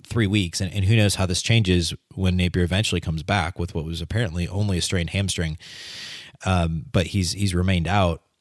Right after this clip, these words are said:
It, at least as the Wolves are currently constructed, the second unit just didn't have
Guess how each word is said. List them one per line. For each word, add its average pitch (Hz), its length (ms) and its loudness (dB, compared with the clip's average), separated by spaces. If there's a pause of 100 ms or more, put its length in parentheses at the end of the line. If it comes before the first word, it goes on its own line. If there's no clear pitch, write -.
(600)
It, - 200 -2 (320)
at 101 140 -2
least 151 300 2
as 113 380 2
the 107 180 4
Wolves 113 240 4
are 107 40 2
currently 107 300 2
constructed, 92 560 2
the 87 80 2
second 110 300 2
unit 98 260 2
just 92 220 -2
didn't 104 220 2
have 98 580 0